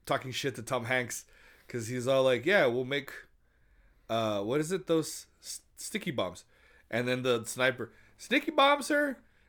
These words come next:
<laughs> He's like, "Yes, if you read, if you read the field manual, it, it'll show you how to make st-, uh, sticky bombs."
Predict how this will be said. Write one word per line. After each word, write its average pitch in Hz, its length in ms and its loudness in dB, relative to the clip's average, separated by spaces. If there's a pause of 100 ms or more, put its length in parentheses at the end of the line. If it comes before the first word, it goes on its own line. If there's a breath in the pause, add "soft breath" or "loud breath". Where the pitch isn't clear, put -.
(140 soft breath)
<laughs> 135 580 -10
He's 139 160 -6
like, 139 160 4
"Yes, 139 440 6
if 131 120 -4
you 131 140 0
read, 131 320 4
if 123 140 -4
you 135 120 0
read 143 240 6
the 160 80 0
field 196 320 4
manual, 123 400 4
it, 123 180 4
it'll 127 200 4
show 160 260 2
you 165 160 8
how 139 120 4
to 120 80 6
make 117 240 0
st-, - 200 -2
uh, 104 120 2
sticky - 320 -10
bombs." 73 340 -14